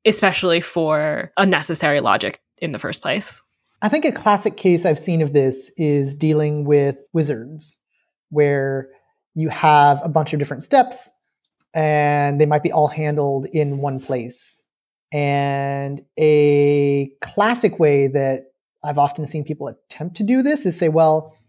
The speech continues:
Speaker 2: there's a lot of things that it might be shared between different steps," or we, again, we want to do this one single linear path. And so you might have, say, one giant Rails controller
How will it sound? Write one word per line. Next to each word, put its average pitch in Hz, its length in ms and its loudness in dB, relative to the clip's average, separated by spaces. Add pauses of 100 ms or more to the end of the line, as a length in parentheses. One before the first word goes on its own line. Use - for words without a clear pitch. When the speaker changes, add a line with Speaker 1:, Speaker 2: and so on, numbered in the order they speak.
(400)
Speaker 2:
there's 180 140 0
a 208 40 4
lot 190 140 6
of 185 80 2
things 170 160 -2
that 156 80 0
it 156 80 -10
might 156 140 -8
be 147 80 -8
shared 254 440 2
between 226 240 0
different 202 280 -2
steps," - 520 -2 (120)
or 170 260 0
we, 185 180 4
again, 185 240 2
we 160 80 2
want 165 220 -4
to 180 60 -4
do 180 80 2
this - 120 -4
one 175 200 -2
single 175 360 0
linear 170 280 0
path. 160 440 -2 (300)
And 170 100 -6
so 196 80 2
you 180 120 4
might 190 160 2
have, 175 180 2
say, 180 160 -2
one 185 340 0
giant 170 320 0
Rails 170 240 2
controller 139 680 -4